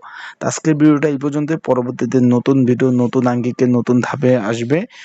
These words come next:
আর যে কোনো তথ্য পাওয়ার সাথে সাথে কিন্তু সবার আগে আমি ভিডিও দেওয়ার চেষ্টা করি। তো আজকের ভিডিওটা এই পর্যন্তই। পরবর্তীতে নতুন আপডেট তথ্য পাওয়ার সাথে সাথে নিয়ে আসবো। আর আপনারা চোখ রাখবেন আমার YouTube চ্যানেলে।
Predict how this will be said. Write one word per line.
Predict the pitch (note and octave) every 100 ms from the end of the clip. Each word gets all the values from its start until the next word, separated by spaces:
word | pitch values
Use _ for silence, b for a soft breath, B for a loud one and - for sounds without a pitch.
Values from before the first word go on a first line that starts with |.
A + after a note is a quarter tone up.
| B -
আর | B2 A2+
যে | A2+ C3+
কোনো | F#3 F#3
তথ্য | F3 E3+ - E3
পাওয়ার | D3+ D3 C#3
সাথে | - C#3 C#3+
সাথে | D3 C3+
কিন্তু | C3+ C3
সবার | B2 B2 B2
আগে | A#2+ A#2+
আমি | A#2+ B2
ভিডিও | A#2 A#2+ B2
দেওয়ার | A#2+ A#2
চেষ্টা | A2+ B2+ - C3+
করি। | A#2 A2 B B B -
তো |
আজকের | C3+ - D#3
ভিডিওটা | C#3 C#3 C#3+ D3
এই |
পর্যন্তই। | C3+ D3+ D#3 D3 E3
পরবর্তীতে | D3 C#3+ C3+ C3+ C3 C#3 C#3 - B B -
নতুন | C3+ C3+ C#3
আপডেট | C3 B2+ C3+ -
তথ্য | C3 - C#3+
পাওয়ার | B2+ C3
সাথে | - C#3
সাথে | C#3 C#3 C#3
নিয়ে | C3 C3
আসবো। | C3 B2 C#3 F3+ B B -
আর | B2
আপনারা | - B2 -
চোখ | C3+ -
রাখবেন | C3 A#2 A#2
আমার | A#2 A#2
YouTube | A2 A2+ -
চ্যানেলে। | A#2 A2 A2+